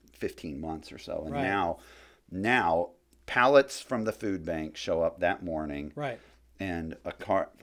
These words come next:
Speaker 1: always from the beginning, you would pull up in your car, you get checked in, you don't get out of your car.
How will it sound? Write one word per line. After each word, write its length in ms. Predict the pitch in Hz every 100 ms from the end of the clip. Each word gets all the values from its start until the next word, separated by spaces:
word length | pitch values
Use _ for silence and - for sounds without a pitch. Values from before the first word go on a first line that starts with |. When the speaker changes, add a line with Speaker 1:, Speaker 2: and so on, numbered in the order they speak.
| -
Speaker 1:
always 480 | - 139 131 107 92
from 200 | - 104
the 60 | 95
beginning, 440 | 80 104 92 80
you 80 | 87
would 140 | 98
pull 100 | -
up 140 | 95 104
in 60 |
your 100 | 90
car, 440 | - 92 82 85 -
you 140 | 92 78
get 360 | 87 85 -
checked 340 | - 104 - 95
in, 380 | 90 85 85 -
you 140 | 92 87
don't 320 | 76 95 127
get 140 | 104
out 180 | 87 107
of 80 | 104
your 100 | 71
car. 420 | - 71 69 76